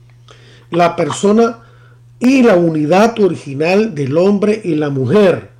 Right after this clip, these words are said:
Y trata temas como qué significa ser provida, la dignidad y concepto de persona, la persona humana y la moral. Tratamos el tema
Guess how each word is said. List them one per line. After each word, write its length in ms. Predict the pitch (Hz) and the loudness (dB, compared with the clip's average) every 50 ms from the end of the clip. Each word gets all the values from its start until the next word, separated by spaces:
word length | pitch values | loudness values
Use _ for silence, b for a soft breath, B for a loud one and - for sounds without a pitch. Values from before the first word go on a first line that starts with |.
| b b b b b b b b b b _ | b b b b b b b b b b _
Y 220 | - 190 180 175 | -4 -2 -2 -2
trata 440 | 175 - 190 202 208 208 233 214 214 | -2 0 0 0 2 2 0 -2 0
temas 340 | - 208 202 208 214 214 208 | 0 0 0 2 0 0 0
como 340 | - 202 180 165 151 127 B B B B B B - | -2 -2 0 0 0 -2 B B B B B B -6
qué 120 | - 196 | -4 -4
significa 500 | 180 - 202 190 165 - - 196 - 170 | -2 -2 -2 -4 -4 -4 -6 -6 -6 -8
ser 260 | 135 - 185 170 165 - | -6 -4 -6 -6 -6 -6
provida, 760 | - 147 147 156 220 240 240 233 226 220 214 214 214 202 - | -6 -6 -2 0 0 2 2 4 4 4 2 2 0 -4 -8
la 140 | - 151 147 | -10 -8 -8
dignidad 520 | 143 151 143 143 139 147 165 180 185 180 | -6 -6 -4 -4 0 0 2 0 0 -2
y 60 | 190 - | -6 -8
concepto 520 | - 156 143 123 - 175 156 - - 160 | -8 -8 -8 -6 -6 -8 -6 -6 -4 -4
de 100 | 151 147 | -2 -4
persona, 720 | 143 - 156 139 131 120 - 226 220 214 202 190 185 190 190 B B B B B B B B B - | -4 -6 -8 -10 -8 -6 -2 0 0 2 2 2 0 -2 -4 B B B B B B B B B -4
la 200 | 160 165 160 - | -2 -2 -2 0
persona 380 | 160 143 123 135 196 196 190 | -2 -4 -2 -2 0 0 2
humana 440 | 180 175 170 180 185 190 185 190 - - | 0 0 0 0 0 0 0 -2 -4 -6
y 120 | - 190 165 | -6 -4 -2
la 140 | 156 151 143 | -2 -2 -2
moral. 680 | 139 139 147 165 214 226 214 190 170 175 202 240 240 b b b b b b _ | -2 0 0 2 2 4 4 2 2 2 0 -2 -4 b b b b b b _
Tratamos 540 | - 143 139 123 - 170 170 190 202 180 165 | -12 -12 -10 -6 -2 -2 0 0 0 0 0
el 120 | 156 131 | -2 -4
tema 420 | - - 165 165 170 170 175 170 | -4 -2 -2 -2 -2 -2 -4 -6